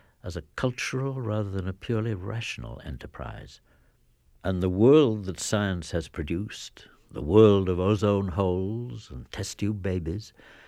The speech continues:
is now as full of mysterious and invisible beings as any primitive society. These changes raise the question of how science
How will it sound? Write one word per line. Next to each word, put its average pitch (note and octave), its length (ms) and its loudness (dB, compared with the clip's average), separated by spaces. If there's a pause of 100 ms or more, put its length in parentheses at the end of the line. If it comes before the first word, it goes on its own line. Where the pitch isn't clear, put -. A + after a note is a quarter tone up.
(220)
is E2+ 160 -10
now F2+ 240 0
as D#2+ 120 -4
full B2 560 -2
of F#2+ 100 -4
mysterious G#2+ 1000 0
and C2+ 120 -6
invisible G2+ 600 0
beings G2 920 -2
as F2 180 -6
any A2+ 240 -2 (180)
primitive D3 440 -4
society. C#2 640 -10 (1500)
These F#3+ 260 -2
changes E2+ 520 -4
raise A2+ 300 0
the A#2 80 -2
question C#2+ 520 -4
of C#2 100 -10
how A#2+ 260 -6
science A#2 960 -4